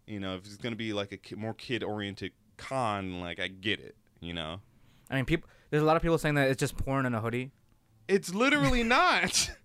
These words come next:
Speaker 1: <laughs> I mean, okay, it literally is, but it's not. It's
Speaker 2: Yeah.
Speaker 1: not the pornographic part of a, of, of the porn.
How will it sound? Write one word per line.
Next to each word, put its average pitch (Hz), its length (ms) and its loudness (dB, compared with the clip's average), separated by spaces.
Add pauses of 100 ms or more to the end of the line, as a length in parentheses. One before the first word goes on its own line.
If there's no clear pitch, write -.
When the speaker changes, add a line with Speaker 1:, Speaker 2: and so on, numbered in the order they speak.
(300)
Speaker 1:
<laughs> - 440 -10
I 185 100 4
mean, 190 280 -2 (560)
okay, 107 380 0
it 147 180 2
literally 196 640 4
is, 185 340 6
but 143 180 2
it's 120 160 -2
not. 101 300 0 (340)
It's 117 100 -4
Speaker 2:
Yeah. 120 80 4
Speaker 1:
not 143 140 2
the 139 80 0
pornographic 123 580 4
part 110 260 0
of 87 80 -4
a, 90 160 -2 (1600)
of, 104 120 -12 (180)
of 110 240 -2
the 101 80 -2
porn. 101 460 0